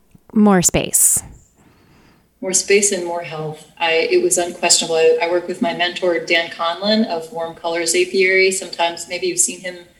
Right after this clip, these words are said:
Speaker 2: His honey is at the co-op, he and his wife, Benita. And, uh, he's been my mentor, and he's the reason my bees are so healthy. And I saw the contrast between hives in the eastern part of the state and all of his beautiful, healthy hives here. And I said,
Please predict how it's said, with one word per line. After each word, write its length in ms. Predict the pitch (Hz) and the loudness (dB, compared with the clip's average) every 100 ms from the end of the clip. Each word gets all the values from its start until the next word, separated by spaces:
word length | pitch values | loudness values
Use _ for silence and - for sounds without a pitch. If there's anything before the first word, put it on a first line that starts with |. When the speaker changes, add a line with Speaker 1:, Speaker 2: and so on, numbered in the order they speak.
| - | -6
Speaker 2:
His 140 | 180 | -4
honey 260 | 180 180 180 | -2 -2 -2
is 140 | 175 | -2
at 120 | 170 - | -4 -8
the 60 | |
co-op, 340 | - 196 196 196 | -4 -2 0 -2
he 160 | 196 | -2
and 80 | 185 | -2
his 160 | 170 - | -2 -2
wife, 180 | 165 - | -4 -6
Benita. 420 | 156 160 190 220 - _ _ _ _ _ _ | -6 -2 -2 -4 -10 _ _ _ _ _ _
And, 440 | 175 170 160 160 - | -2 0 -2 -4 -4
uh, 380 | 170 165 160 156 | 0 0 0 -6
he's 300 | - 202 196 | -6 -2 -2
been 140 | 185 | -2
my 120 | 185 165 | -4 -4
mentor, 640 | 170 170 175 160 156 156 | -4 -4 -4 -2 -4 -8
and 160 | 160 160 | -10 -6
he's 160 | 175 | -6
the 100 | 175 | -4
reason 280 | 165 165 165 | -2 -2 -4
my 100 | 156 | -8
bees 240 | 147 156 160 | -10 -8 -4
are 60 | |
so 200 | 156 160 | -4 -4
healthy. 460 | 175 190 190 165 - | -4 -2 -2 -2 -6
And 120 | 175 | -8
I 60 | 165 | -4
saw 240 | - 185 | -2 -2
the 80 | 180 | -4
contrast 640 | 160 190 196 202 165 170 - | -6 -4 -4 -2 -2 -2 -4
between 460 | 175 175 165 160 - _ _ - | -8 -10 -10 -12 -20 _ _ -4
hives 280 | 196 190 190 | -2 0 0
in 100 | 175 | -2
the 60 | |
eastern 380 | 160 175 - 175 | -2 -2 -2 -6
part 180 | - 175 | -4 -4
of 60 | 175 | -4
the 60 | 175 | -6
state 480 | - 180 196 202 | -2 2 2 0
and 320 | 170 160 160 - | -4 -4 -6 -4
all 180 | 165 160 | 0 0
of 60 | 160 | 0
his 140 | 170 165 | -8 -10
beautiful, 480 | 165 160 160 151 | -8 -8 -6 -8
healthy 300 | 151 151 156 | -6 -8 -10
hives 280 | 156 147 135 | -8 -6 -4
here. 280 | - 180 160 | 0 2 2
And 100 | 151 | 0
I 60 | 151 | -2
said, 420 | - 165 147 | -2 -2 -6